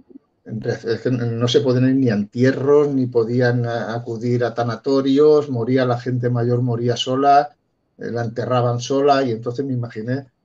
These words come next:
esta composición, un hombre rezándole a su mujer en un, en un cementerio, no hay nada más, eh, muy minimalista, y en fin,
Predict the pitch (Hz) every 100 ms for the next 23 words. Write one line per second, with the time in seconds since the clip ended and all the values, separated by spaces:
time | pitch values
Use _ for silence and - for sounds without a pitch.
0 | _ _ _ _ _ _ 120 123 120 127
1 | 117 117 120 113 107 98 87 _ _ 127
2 | 127 135 135 127 120 120 123 120 117 -
3 | 120 120 135 143 - _ _ _ _ _
4 | _ _ _ 113 113 120 117 113 110 120
5 | 131 123 120 107 - 127 123 139 139 131
6 | 120 113 117 123 117 123 135 143 147 143
7 | 117 110 104 - _ _ _ _ 135 131
8 | 123 120 117 135 143 - 151 151 160 165
9 | _ _ _ _ _ 208 113 123 117 -